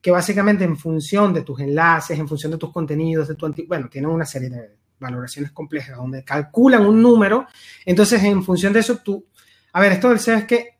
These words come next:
hay webs que tienen ya una cierta relevancia y un enlace de ese, de esa web con tanta releva-, relevancia, tanta autoridad, evidentemente te va a impulsar tu web muchísimo más que una web nueva, que no tiene historial, que no tiene nada, que no... De repente,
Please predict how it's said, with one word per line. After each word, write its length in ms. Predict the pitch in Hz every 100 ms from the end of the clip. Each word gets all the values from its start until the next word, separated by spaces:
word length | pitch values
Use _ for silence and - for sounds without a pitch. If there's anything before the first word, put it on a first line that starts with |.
| _
hay 180 | 180 190
webs 480 | 214 240 240 - -
que 100 | 165
tienen 260 | 175 190 196
ya 120 | 190
una 160 | 185 185
cierta 480 | - 208 208 202
relevancia 540 | 202 202 202 208 185 151
y 80 | 160
un 120 | 170
enlace 460 | 185 196 190 196
de 140 | 185 180
ese, 340 | 185 196 190
de 160 | 170 170
esa 180 | 170 190
web 240 | 196 190
con 240 | 170 156
tanta 260 | 165 175 190
releva-, 520 | 190 185 180 180 175
relevancia, 840 | 165 156 160 151 165 180 156 123 - _ _
tanta 280 | 175 185 190
autoridad, 540 | 196 196 190 190 190 -
evidentemente 680 | 185 170 165 165 180 185 190
te 100 | 175
va 80 |
a 40 | 165
impulsar 380 | 165 180 180 175
tu 100 | 180
web 160 | 180 180
muchísimo 560 | 180 180 180 175 185
más 260 | 170 180 190 _ _ _ -
que 80 |
una 120 | 170 170
web 200 | 180 175 -
nueva, 340 | 165 160 135 131 _
que 100 | -
no 100 | 147
tiene 220 | 147 151 160
historial, 520 | 151 175 165 147 151
que 100 | 143
no 120 | 131
tiene 220 | 143 147
nada, 420 | 156 156 151 156 147
que 80 | 127
no... 340 | 131 131 127 _ _ _ _
De 80 | 143
repente, 440 | 139 156 180 165